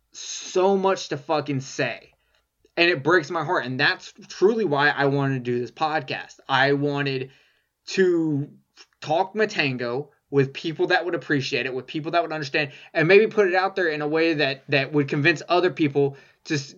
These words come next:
hear it, whether they hear it and go, "Oh, it's The Thing meets Gilligan's Island." Hell yeah, I wanna watch that. Or if there's like, "Oh my God, I can't believe this has so much to say. I wanna, I wanna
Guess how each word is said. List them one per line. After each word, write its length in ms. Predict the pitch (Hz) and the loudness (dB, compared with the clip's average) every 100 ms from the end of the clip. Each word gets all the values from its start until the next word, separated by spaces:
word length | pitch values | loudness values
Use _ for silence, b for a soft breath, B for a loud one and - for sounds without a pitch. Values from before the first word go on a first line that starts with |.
| 165 | -8
hear 220 | - 254 | 2 2
it, 80 | 180 | 4
whether 220 | 180 196 | 4 6
they 120 | 190 | 4
hear 160 | 147 202 | 6 6
it 60 | 220 | 6
and 80 | |
go, 120 | 180 170 | 2 0
"Oh, 240 | 214 233 | 4 8
it's 200 | 180 139 | 8 4
The 180 | - 151 | -4 0
Thing 420 | 139 - 175 185 185 | 0 2 2 4 4
meets 240 | 170 - | 2 2
Gilligan's 480 | 165 165 156 147 139 | 2 2 2 0 0
Island." 540 | 110 139 175 208 226 b b b b b _ _ | 0 2 2 0 -4 b b b b b _ _
Hell 360 | - - 151 147 | -12 2 4 6
yeah, 320 | 156 269 139 | 6 4 0
I 100 | 98 | 0
wanna 240 | 139 147 156 | 0 0 0
watch 260 | 214 247 | 2 0
that. 220 | - 135 175 | 2 0 2
Or 220 | 185 185 | 2 2
if 300 | 170 160 147 | 0 -4 0
there's 200 | 175 151 | -2 0
like, 160 | 160 135 | -2 2
"Oh 140 | 175 | 2
my 160 | 196 151 | 2 0
God, 220 | 170 165 | 0 0
I 40 | |
can't 240 | 143 175 151 | -2 -4 0
believe 200 | 147 151 | 2 2
this 160 | 143 | 0
has 180 | 143 123 | -2 -6
so 200 | - 160 | -2 0
much 200 | 147 135 | 0 -2
to 80 | 127 | -6
say. 240 | - 214 | 0 2
I 100 | 165 | 4
wanna, 340 | 139 139 135 120 | 2 0 -2 -2
I 80 | 139 | -2
wanna 300 | 139 131 131 | 0 -2 -6